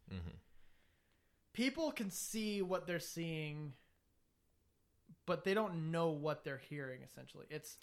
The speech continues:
Speaker 1: So
Speaker 2: it's, it's a lot easier to do subliminal things with visuals, because when you're
Speaker 1: Yeah.
Speaker 2: in a movie,
Speaker 1: Yeah.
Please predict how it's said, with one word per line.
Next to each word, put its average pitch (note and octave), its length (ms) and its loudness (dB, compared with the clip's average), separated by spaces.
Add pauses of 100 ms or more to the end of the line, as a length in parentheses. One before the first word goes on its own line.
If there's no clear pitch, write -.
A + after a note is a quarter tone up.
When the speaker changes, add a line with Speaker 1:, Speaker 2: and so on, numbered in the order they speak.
Speaker 1:
So F3+ 240 12
Speaker 2:
it's, F#3 80 6 (100)
it's G3+ 140 2
a G#3+ 40 8
lot A#3 200 8
easier C#4+ 200 2
to A#3 100 -4
do A3 140 2
subliminal F3 760 2
things F3 480 -2
with D#3 160 -2 (540)
visuals, G#3+ 440 0
because A#3+ 220 2
when C#4+ 80 2
you're - 140 8
Speaker 1:
Yeah. - 80 6
Speaker 2:
in A#3+ 60 6
a A#3+ 40 2
movie, A3+ 540 4
Speaker 1:
Yeah. A#2+ 200 6